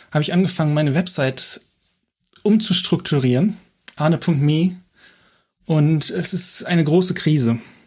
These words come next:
Also, ich bin, ja, ich bin kein Designer. Und ich würd auch nicht sagen, dass ich, äh, gut bin im Design und ich brauch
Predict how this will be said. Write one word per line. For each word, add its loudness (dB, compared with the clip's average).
Also, -6
ich -6
bin, 2
ja, -8
ich -10
bin 4
kein 2
Designer. 0
Und -4
ich -8
würd -4
auch -2
nicht 0
sagen, 2
dass -2
ich, -12
äh, -8
gut -6
bin 0
im -2
Design 0
und -2
ich -8
brauch -10